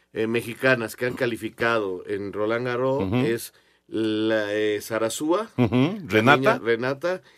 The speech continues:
Speaker 1: y ahora la niña Contreras.
Speaker 2: Sí.
Speaker 1: Familiares directos de nuestros
Speaker 2: De grandes
Speaker 1: queridos
Speaker 2: tenistas.
Speaker 1: Vicente y Panchito
Speaker 2: Y qué
Speaker 1: Contreras.
Speaker 2: chistoso, porque los dos fueron los narradores muchos años del
Speaker 1: Muchos
Speaker 2: tenis
Speaker 1: años,
Speaker 2: en Televisa.
Speaker 1: muchos años.
Speaker 2: Qué curioso.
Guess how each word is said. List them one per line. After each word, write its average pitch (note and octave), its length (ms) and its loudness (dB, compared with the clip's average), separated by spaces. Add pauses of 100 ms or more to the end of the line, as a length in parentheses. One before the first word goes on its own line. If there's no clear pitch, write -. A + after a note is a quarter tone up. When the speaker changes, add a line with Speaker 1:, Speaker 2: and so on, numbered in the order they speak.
(120)
Speaker 1:
y G2 80 -8
ahora A2 320 0
la A2 120 -2
niña A2 240 -4
Contreras. C#3+ 640 -6
Speaker 2:
Sí. B3 320 2
Speaker 1:
Familiares A2 760 0
directos G2 580 -6
de E2+ 260 -6
nuestros F2 400 -10
Speaker 2:
De A2+ 100 6
grandes G#2 340 4
Speaker 1:
queridos F#3+ 320 4
Speaker 2:
tenistas. D#3+ 280 0 (360)
Speaker 1:
Vicente G#2 600 -4
y F#2+ 60 -2
Panchito - 420 -12
Speaker 2:
Y D3 80 6
qué - 0 -
Speaker 1:
Contreras. - 260 4
Speaker 2:
chistoso, D#3 520 4
porque A#2+ 260 2
los A2+ 240 4
dos C3 240 6
fueron B2+ 360 4
los A#2+ 140 4
narradores A#2 600 6
muchos B2+ 400 4
años C#3+ 260 6
del D3+ 80 6
Speaker 1:
Muchos B2+ 80 -4
Speaker 2:
tenis B2 320 2
Speaker 1:
años, G#2+ 80 2
Speaker 2:
en - 60 -10
Televisa. C3+ 460 0
Speaker 1:
muchos A2 220 -6
años. E2+ 200 -8
Speaker 2:
Qué C#3+ 140 0
curioso. B2 500 0